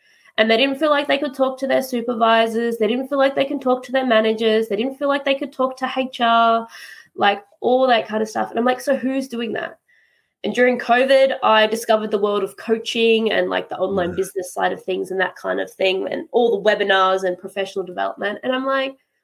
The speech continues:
Speaker 1: "So who's doing this for tradies?" And then I'm looking around and, like, "Well,
Speaker 2: Nobody.
Speaker 1: no one."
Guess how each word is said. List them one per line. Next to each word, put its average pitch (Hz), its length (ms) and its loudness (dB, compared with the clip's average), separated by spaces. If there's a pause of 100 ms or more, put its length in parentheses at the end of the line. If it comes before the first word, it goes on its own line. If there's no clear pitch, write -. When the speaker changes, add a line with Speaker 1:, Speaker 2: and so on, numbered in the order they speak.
(100)
Speaker 1:
"So 302 140 -6
who's 370 220 2
doing 349 200 2
this 320 160 0
for 294 80 -10
tradies?" - 840 -4
And 214 100 2
then 208 100 2
I'm 202 120 0
looking 214 180 -4
around 254 400 2
and, 214 80 -6
like, 202 240 -8
"Well, 240 420 0
Speaker 2:
Nobody. - 320 -14
Speaker 1:
no 196 140 -2
one." 180 320 -6